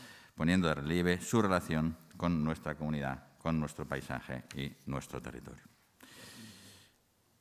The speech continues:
En tercer lugar, eh, el Gobierno de Castilla y León aprueba la creación de la Oficina de Prevención y Lucha contra el Fraude y la Corrupción y regula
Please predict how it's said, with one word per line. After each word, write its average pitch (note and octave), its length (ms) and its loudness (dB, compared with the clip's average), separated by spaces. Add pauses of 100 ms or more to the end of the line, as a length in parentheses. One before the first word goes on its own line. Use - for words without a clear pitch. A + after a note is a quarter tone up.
(1400)
En E2 100 2
tercer G2 240 4
lugar, D3+ 380 10 (560)
eh, D2 360 0 (460)
el E2 60 0
Gobierno A#2 240 6
de A#2 60 4
Castilla G#2 280 2
y G#2 40 2
León C3+ 260 6 (640)
aprueba D#3+ 440 6
la C3 100 4
creación D#3 640 4 (320)
de F2 100 2
la E2+ 80 6
Oficina B2 600 6
de E2 120 0
Prevención F#2+ 800 2
y E2+ 120 2
Lucha F2+ 580 2 (340)
contra F#2 260 6
el D#2+ 60 2
Fraude F2+ 500 4 (120)
y F#2 100 4
la F2 140 4
Corrupción C#2 540 0 (600)
y E2 80 2
regula A#2+ 540 8